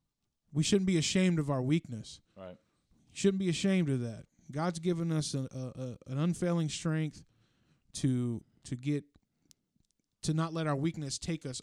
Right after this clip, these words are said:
Speaker 1: over, but He gives us that unfailing strength and that grace so He, He can be glorified, because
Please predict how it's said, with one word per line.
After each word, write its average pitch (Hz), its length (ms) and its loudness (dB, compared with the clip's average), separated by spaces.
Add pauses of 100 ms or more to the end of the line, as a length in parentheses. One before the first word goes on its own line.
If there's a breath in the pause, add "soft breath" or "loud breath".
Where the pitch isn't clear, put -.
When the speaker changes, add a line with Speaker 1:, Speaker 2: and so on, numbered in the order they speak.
Speaker 1:
over, 139 420 -2 (1000 soft breath)
but 135 160 -10
He 165 80 -2
gives 180 240 0
us 165 80 0
that 156 260 0
unfailing 151 540 0
strength 156 380 -2
and 131 100 -4
that 131 180 -8
grace 131 480 -4 (380 soft breath)
so 135 200 -2
He, 208 300 4
He 175 220 -4
can 170 160 0
be 139 120 -2
glorified, 120 640 -4
because 135 420 0